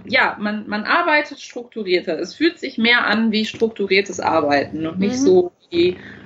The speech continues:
Speaker 1: ich bin ein Künstler, ich
Speaker 2: <laughs>
Speaker 1: muss meiner Inspiration, bla. Ähm,
Speaker 2: Ja,
Speaker 1: was
Speaker 2: aber es gibt ja immer dieses, ne,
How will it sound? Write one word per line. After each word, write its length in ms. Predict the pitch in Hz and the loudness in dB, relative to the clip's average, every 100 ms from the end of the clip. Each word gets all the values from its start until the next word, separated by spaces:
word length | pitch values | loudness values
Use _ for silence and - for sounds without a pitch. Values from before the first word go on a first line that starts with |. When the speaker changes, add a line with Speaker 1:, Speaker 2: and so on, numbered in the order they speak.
| - _ | -20 _
Speaker 1:
ich 420 | 302 339 294 - | 4 4 2 -2
bin 140 | 285 302 | 4 6
ein 240 | 311 302 - - - | 6 4 0 -14 -2
Künstler, 1000 | 311 415 226 - - - 226 226 208 208 _ _ _ _ | 4 4 2 -6 -20 -14 -6 -4 -4 -10 _ _ _ _
ich 480 | 277 359 294 277 - - 294 - - | 4 6 6 0 -6 -8 -8 -8 -20
Speaker 2:
<laughs> 360 | _ _ _ - | _ _ _ -4
Speaker 1:
muss 420 | 247 302 - - | 0 0 -2 -2
meiner 380 | 247 285 294 262 | 4 6 6 6
Inspiration, 760 | 277 277 - 285 262 - 190 | 2 0 -2 0 0 0 -2
bla. 520 | 185 160 151 143 139 - - - - - | 0 2 2 2 -2 -4 -12 -14 -16 0
Ähm, 640 | 190 220 226 226 226 226 - _ _ _ _ | 4 6 6 6 4 -2 -10 _ _ _ _
Speaker 2:
Ja, 460 | 214 208 190 220 233 | 0 4 4 4 2
Speaker 1:
was 40 | 220 214 214 | 4 4 2
Speaker 2:
aber 80 | 233 | -8
es 160 | - | -12
gibt 200 | 247 240 | -18 -12
ja 120 | 233 | -10
immer 220 | 208 214 214 | -8 -10 -12
dieses, 460 | 214 202 208 208 | -16 -14 -16 -14
ne, 340 | 202 208 220 | -12 -8 -6